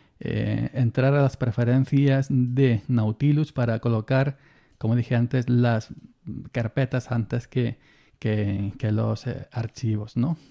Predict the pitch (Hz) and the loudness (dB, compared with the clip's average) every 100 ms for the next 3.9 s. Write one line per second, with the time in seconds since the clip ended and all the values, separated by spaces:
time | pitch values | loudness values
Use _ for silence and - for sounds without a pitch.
0 | - 127 - 120 120 117 120 - 143 120 | -6 -6 -2 0 0 0 -2 -4 -4 0
1 | 120 123 - 120 120 123 117 120 117 117 | 0 -2 0 0 2 0 0 0 0 0
2 | 117 117 113 135 131 139 120 - 113 113 | -2 -2 -2 -2 0 0 2 0 0 0
3 | 120 151 - 170 139 117 113 107 | 0 0 -2 -4 -2 -2 -2 -4